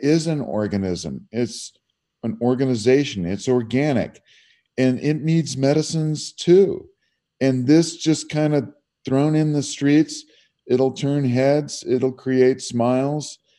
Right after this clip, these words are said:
Uh, people will be laughing and, uh, animated. It adds animation to the streets. You know, people keep on talking about,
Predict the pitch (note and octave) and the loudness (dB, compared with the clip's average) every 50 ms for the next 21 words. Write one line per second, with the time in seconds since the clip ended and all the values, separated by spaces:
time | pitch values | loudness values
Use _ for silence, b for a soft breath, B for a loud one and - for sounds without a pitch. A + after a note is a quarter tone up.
0 | _ _ _ _ _ - A2 A#2 A2+ A2 G#2 A2+ B2 B2 B2 - - C3 C3 C3 | _ _ _ _ _ -2 0 2 2 0 0 0 0 0 0 0 0 -2 -2 -2
1 | B2+ B2 A#2+ - _ - G#2 - B2+ B2 A#2 A#2 B2+ B2 A#2 A2 A#2 A#2 A#2+ B2 | -4 -10 -12 -16 _ -16 -8 -2 0 0 0 2 0 0 0 0 0 0 0 0
2 | A#2+ - - C#3+ C#3+ C#3+ C#3+ C#3+ C#3 C#3+ _ _ _ _ _ _ _ _ _ _ | 0 -2 -2 -2 0 0 -2 -4 -6 -10 _ _ _ _ _ _ _ _ _ _
3 | - B2+ C3 C3 C3+ C3 C3+ A#2+ - - - B2 B2+ B2+ B2+ C3 C3 B2+ - - | -2 0 2 2 2 0 0 -2 -6 -6 -4 -2 0 0 2 0 0 -2 -4 -6
4 | _ - B2+ C#3+ E3 F#3 F#3+ D#3 A#2 G2+ G2 F#2 F#2 E2+ A2 A#2+ B2+ C3+ C#3 D3 | _ -4 -2 0 0 0 0 2 2 2 2 0 0 0 0 0 2 2 2 2
5 | D#3 D#3 D#3 C#3 C3+ - - D3 D3+ D3+ D3+ D3 C#3+ C#3+ D#3+ D#3 D#3 D3+ C3+ C3 | 2 2 0 0 -4 -6 -4 -2 -2 -2 -2 -2 -2 -2 -2 -4 -4 -4 -4 -4
6 | B2 B2 A#2+ - - - E3+ E3+ D3+ A2+ - - - b b b b b b b | -2 -4 -4 -8 -6 -2 0 2 2 2 0 -4 -10 b b b b b b b
7 | b b b b b b _ - D3+ D#3 D3+ D3+ C#3+ - - D3+ F3+ F3+ F3+ F3+ | b b b b b b _ -8 -4 0 2 2 0 0 -2 -2 -2 0 0 2
8 | F3 D#3 C3+ B2+ - - E3 - - C#3+ C#3+ C#3+ C3+ - C#3+ C#3 C#3 D3 C#3+ - | 0 0 0 -4 -8 -8 -8 -6 -4 -4 -2 -2 -2 -2 -2 -2 0 -2 -2 -2
9 | C#3 B2+ A#2 G2+ A2+ A2 G#2+ G#2 - - | -4 -2 0 0 0 2 0 0 -2 -6